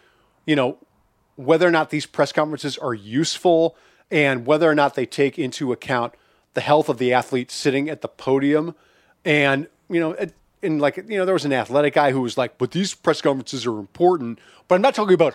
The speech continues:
her press conferences, but I'm just talking about in, in general." And so, like, there's all this sort of nebulous sort of farting around the subject. But Rohan, I wanted your, uh, opinion on, you know, sort of how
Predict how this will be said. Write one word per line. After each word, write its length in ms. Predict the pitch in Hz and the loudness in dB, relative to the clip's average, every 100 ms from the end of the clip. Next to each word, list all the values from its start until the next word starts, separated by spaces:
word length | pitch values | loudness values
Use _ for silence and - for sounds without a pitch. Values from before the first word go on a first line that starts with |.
| - | 2
her 180 | 294 311 | 4 4
press 240 | - 151 | 2 0
conferences, 420 | - 127 110 120 | 2 -2 -2 -12
but 100 | - | -8
I'm 40 | 127 | -8
just 100 | - | 0
talking 120 | 160 | 2
about 140 | 131 120 - | 2 -2 -10
in, 60 | 175 | -10
in 80 | 113 | -8
general." 560 | 107 131 127 113 107 _ - - - | -2 -2 0 -4 -6 _ -20 -20 -12
And 100 | 165 | 0
so, 120 | 220 | 0
like, 340 | 226 220 208 | 2 -2 -2
there's 180 | 190 196 | -6 -4
all 180 | 220 226 | 2 2
this 140 | 220 | 2
sort 240 | - 202 139 | 2 4 4
of 80 | 127 | 2
nebulous 420 | 151 147 143 139 | -2 0 -2 -2
sort 200 | 160 127 | 0 -2
of 100 | - | -4
farting 420 | - 143 127 123 | -2 2 4 2
around 380 | 117 117 113 110 _ _ _ _ | 0 0 0 -4 _ _ _ _
the 100 | - | -10
subject. 460 | - 147 131 127 - | -2 0 2 0 0
But 200 | 139 - - | -4 -4 -2
Rohan, 340 | 160 156 147 | 2 4 4
I 40 | |
wanted 320 | 143 170 156 123 | 4 2 0 -2
your, 380 | 156 170 170 - _ _ _ _ _ | 2 4 2 -2 _ _ _ _ _
uh, 280 | 151 143 127 123 - | 4 4 4 -2 -12
opinion 640 | - - 151 127 113 110 _ _ _ _ | -10 -2 -2 0 -4 -6 _ _ _ _
on, 480 | 170 143 127 123 120 _ _ - | 2 4 4 0 -6 _ _ -4
you 80 | |
know, 60 | 143 | -2
sort 280 | - 170 139 | 2 2 2
of 60 | |
how 380 | - 190 214 - | 2 2 2 0